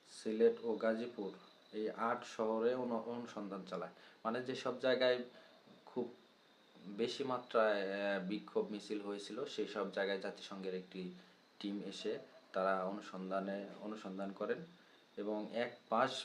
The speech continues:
ব্যাপী তারা এই, আহ, আমাদের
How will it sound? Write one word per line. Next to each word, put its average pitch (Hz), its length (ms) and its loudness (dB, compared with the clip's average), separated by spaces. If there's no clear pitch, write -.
ব্যাপী 110 440 0
তারা 98 280 2
এই, 98 300 -2
আহ, 92 1040 -10
আমাদের 101 320 -4